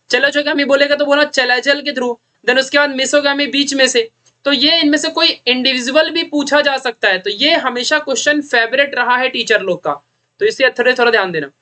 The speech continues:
बात करते हैं double fertilization के इस topic की।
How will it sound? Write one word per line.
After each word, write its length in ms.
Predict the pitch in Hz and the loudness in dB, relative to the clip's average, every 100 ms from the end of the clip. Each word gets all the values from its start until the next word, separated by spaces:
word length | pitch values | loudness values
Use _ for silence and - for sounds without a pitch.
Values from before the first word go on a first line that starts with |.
| _ _ _ | _ _ _
बात 280 | 165 220 277 | 0 0 0
करते 280 | - 269 285 | -4 -2 2
हैं 160 | 294 240 | 2 2
double 300 | 254 277 294 | 0 0 0
fertilization 640 | 277 254 262 262 285 269 | -2 0 0 -2 -2 -2
के 80 | 277 | -2
इस 120 | 269 | -2
topic 320 | 240 214 190 | -2 -2 -8
की। 120 | 160 | -12